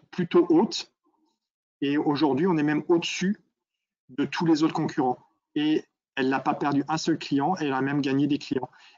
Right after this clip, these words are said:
Et elle a été re-, et, et aujourd'hui, les clients qu'elle a, c'est des, plutôt des clients haut de gamme. Je pensais à la maroquinerie tout à l'heure pour, pour la, la personne.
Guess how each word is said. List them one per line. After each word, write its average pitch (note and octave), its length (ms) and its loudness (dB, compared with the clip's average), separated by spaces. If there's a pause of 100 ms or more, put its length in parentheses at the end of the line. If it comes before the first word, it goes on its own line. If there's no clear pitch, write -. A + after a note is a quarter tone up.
Et C3 80 -4
elle C3 60 2
a C3 40 2
été C3+ 180 0
re-, C3+ 180 0
et, C3+ 420 2
et C3 40 4
aujourd'hui, C3+ 480 2 (360)
les C#3 60 -6
clients D3+ 260 -4
qu'elle C3+ 200 0
a, G3 240 0
c'est - 220 -4
des, B2+ 80 0
plutôt - 260 -4
des D3 140 2
clients C3 320 0
haut B2+ 40 2
de A#2 60 2
gamme. C3+ 260 0 (280)
Je - 80 -14
pensais C#3+ 200 -4
à C#3+ 40 0
la C#3+ 80 -2
maroquinerie C#3 500 -2
tout - 220 -8
à B2+ 40 2
l'heure C3+ 180 0
pour, A#2 340 2
pour B2 180 0
la, A#2 300 2
la A#2 120 4
personne. E3 440 -2